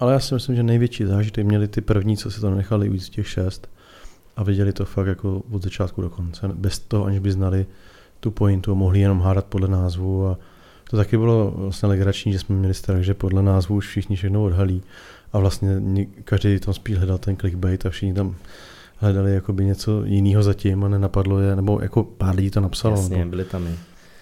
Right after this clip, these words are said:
Speaker 1: ale jako nechtěli tomu věřit, bylo to takový, jako, že byl jsem youtuber, proč se to takhle jmenuje, ježišmarja, ty končíš, to snad ne. A sto lidí neodpovědělo, jako, že „tak jasně, že nekončíš, jo, teď potřebuje peníze z toho“.
Speaker 2: A o to větší šok to pro ně musel potom být, jo.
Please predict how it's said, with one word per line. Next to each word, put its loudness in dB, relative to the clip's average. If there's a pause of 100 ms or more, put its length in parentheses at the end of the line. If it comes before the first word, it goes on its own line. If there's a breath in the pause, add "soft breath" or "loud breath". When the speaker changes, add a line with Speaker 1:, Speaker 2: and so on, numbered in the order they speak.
(120)
Speaker 1:
ale 4
jako 0
nechtěli 0
tomu 2
věřit, 0
bylo -2
to 0
takový, -2
jako, -2
že -2
byl -2
jsem -6
youtuber, -6
proč -2
se -10
to -4
takhle -4
jmenuje, -2
ježišmarja, -6
ty -10
končíš, -10
to -10
snad -10
ne. -6 (380 loud breath)
A -6 (200)
sto 0
lidí 2
neodpovědělo, -2
jako, -4
že -4
„tak -8
jasně, -6
že -4
nekončíš, -8
jo, -8
teď -12
potřebuje -8 (100)
peníze -8
z -16
toho“. -18 (200)
Speaker 2:
A -12
o -6
to 0
větší -4
šok -8
to -6
pro -4
ně 0
musel -4
potom -8
být, -12
jo. -20